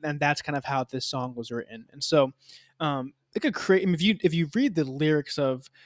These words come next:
of the song, and so the lyrics of the modern day version are a bit different than how it was when he obviously wrote the hymn, but, uh, like, in the modern day versions, there is a, there's a line that says, uh, "The waves and wind still know your name."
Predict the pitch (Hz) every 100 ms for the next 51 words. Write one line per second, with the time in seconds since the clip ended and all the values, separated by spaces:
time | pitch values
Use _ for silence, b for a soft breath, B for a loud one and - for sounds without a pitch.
0 | b b 151 143 135 131 - 156 147 147
1 | 143 147 170 151 151 180 208 - - 156
2 | 143 147 139 156 165 170 165 175 175 143
3 | 131 135 180 160 160 165 156 147 139 135
4 | 131 135 135 131 - 143 131 131 131 127
5 | 127 139 131 123 123 - 135 165 156 139
6 | 123 _ b b b - 143 135 - 160
7 | 151 220 262 202 175 156 165 165 165 156
8 | 156 147 147 151 143 135 131 _ 165 147
9 | 135 139 160 151 135 - 143 135 - 139
10 | 127 135 139 156 170 151 151 135 143 135
11 | 123 - - 147 139 143 127 120 127 127
12 | 123